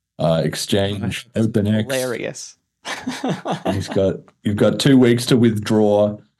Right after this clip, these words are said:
Speaker 1: So another scam has been successfully,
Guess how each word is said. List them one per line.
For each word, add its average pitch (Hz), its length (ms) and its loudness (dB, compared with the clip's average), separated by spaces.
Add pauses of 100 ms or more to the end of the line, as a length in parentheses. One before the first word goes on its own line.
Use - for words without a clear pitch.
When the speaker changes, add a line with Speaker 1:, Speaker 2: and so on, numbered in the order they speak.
(140)
Speaker 1:
So 98 260 0
another 107 420 2
scam 101 680 0
has 95 220 0
been 92 400 0
successfully, 104 1000 0